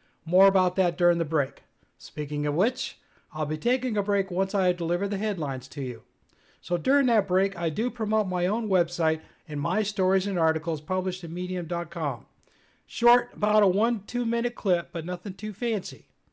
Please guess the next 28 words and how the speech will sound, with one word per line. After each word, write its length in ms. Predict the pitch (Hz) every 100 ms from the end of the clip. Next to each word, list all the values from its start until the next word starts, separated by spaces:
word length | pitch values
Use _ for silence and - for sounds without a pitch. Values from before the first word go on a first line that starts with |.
| _ _ _ _
So 180 | - 165
if 100 | 143
you're 140 | 170
ready 220 | 175 214 247
to 80 |
go, 400 | 226 202 175 185 170
let's 160 | 170
see 120 | -
what 180 | 196 202
I 80 | 214
got 220 | 233 233
for 220 | - 170
you 60 | 151
this 260 | 143 131 -
week. 260 | 131 - _ - _ _ _ _ _ _ _ _
This 240 | - 262 -
week, 340 | 247 247 - - _ -
I 420 | 190 214 220 196
kind 280 | - 233 269
of 120 | 254
mixed 380 | 196 220 226 -
everything 440 | 226 220 220 226
up, 300 | 202 185 - _ _ - -
uh, 500 | 202 202 196 190 185 185
in 160 | 196
a 60 | 196
good 220 | 175 208
way. 420 | 160 135 135 143